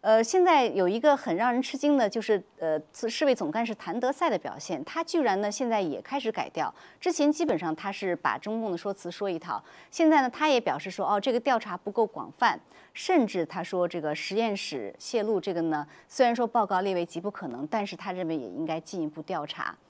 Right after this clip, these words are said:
您觉得他是受到各方面的压力，所以现在改口了吗？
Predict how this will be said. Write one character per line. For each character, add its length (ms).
您 160
觉 140
得 100
他 160
是 120
受 220
到 300
各 140
方 120
面 120
的 80
压 260
力， 220
所 160
以 20
现 140
在 80
改 200
口 240
了 60
吗？ 200